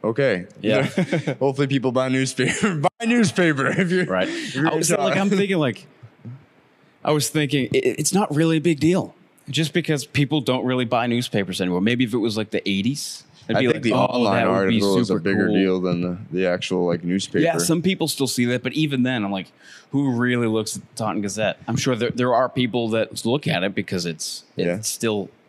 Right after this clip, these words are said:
Speaker 1: I think it's
Speaker 2: being
Speaker 1: great
Speaker 2: produced.
Speaker 1: social proof.
Speaker 2: Hmm.
Speaker 1: It's amazing social proof, I think. You know, uh, it's like, oh, <laughs> a, a,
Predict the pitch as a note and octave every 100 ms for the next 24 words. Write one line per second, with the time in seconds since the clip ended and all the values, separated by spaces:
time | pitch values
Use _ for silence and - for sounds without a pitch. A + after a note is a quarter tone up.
0 | _ G#2+ A#2+ C3+ A#2 G#2 A2 A2 A2 B2+
1 | G2+ A2 G2 - F2 E2 - - _ _
2 | _ - E3 G#2 - - G2 G2 G#2+ G2+
3 | F#2 F2+ F#2 E2+ - D#2 F2+ E2 E2+ E2
4 | E2+ E2+ - - F#2 F#2+ F#2 F#2 F2+ F2
5 | E2+ D#2+ - - - - _ _ _ -
6 | G2+ A2 A2 F#2+ A#2+ B2+ G2+ F2+ F#2 -
7 | A2 C#3+ A2+ G#2+ - G#2+ G#2 G2 G2